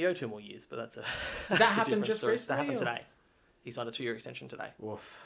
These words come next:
Speaker 1: Yeah. Um,
Speaker 2: Mm, guess that review's not
Speaker 1: back
Speaker 2: happening
Speaker 1: him
Speaker 2: then.
Speaker 1: in. No, probably not.
Speaker 2: I, I, look, I feel bad 'cause I, obviously we have some Essendon supporting
Speaker 1: Mm.
Speaker 2: friends, and, uh,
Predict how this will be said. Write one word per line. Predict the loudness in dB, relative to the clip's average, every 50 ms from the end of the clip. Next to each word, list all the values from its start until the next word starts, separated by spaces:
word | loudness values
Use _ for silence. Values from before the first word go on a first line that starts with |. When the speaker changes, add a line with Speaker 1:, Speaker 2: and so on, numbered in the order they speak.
| -20 -20 -20 -20 -18
Speaker 1:
Yeah. | -18 -18 -18 -18 -20 _ _ _ _ _ _ _ _ _ -20 -20 -20 -20 -20 -20 -20 -20 -20 -20 _ _ -10
Um, | -8 -6 -6 -6 -6 -8 -10 -12 -16 -20 -20 _ _ _ _ _ _ -18 -14
Speaker 2:
Mm, | -14 -12 -10
guess | -8 -8 -6 -4
that | -4 -6
review's | -6 -6 -8 -10 -10 -10
not | -10 -10
Speaker 1:
back | -8 -6 -4
Speaker 2:
happening | -4 -4 -4
Speaker 1:
him | -2 -2
Speaker 2:
then. | -2 0 0
Speaker 1:
in. | 0
No, | 2 2 2
probably | 2 4 6 8 8
not. | 10 10 8 6 2 -4 -16 -20 -20 -20 -20 -18 -6 -2
Speaker 2:
I, | -2 -2
I, | 0 -2 -4
look, | -4 -4 -4 -4 -4 -4
I | -4
feel | -2 2 2 2
bad | 2 0 -2 -4 -4 -6 -8
'cause | -6 -4
I, | -2 -2
obviously | -4 -4 -6 -6 -6 -6
we | -6 -6
have | -8 -8 -8
some | -8 -8
Essendon | -8 -8 -6 -6 -6 -6
supporting | -6 -4 -4 -4 -4 -4 -4
Speaker 1:
Mm. | -2
Speaker 2:
friends, | 0 2 2 2 0 -2 -2 -4
and, | -4 -6 -6 -8 -12 -14 -16 -18 -20 -20 -20 -20 -20 -12 -6
uh, | -2 0 0 0 0 -2 -2 -4 -4 -4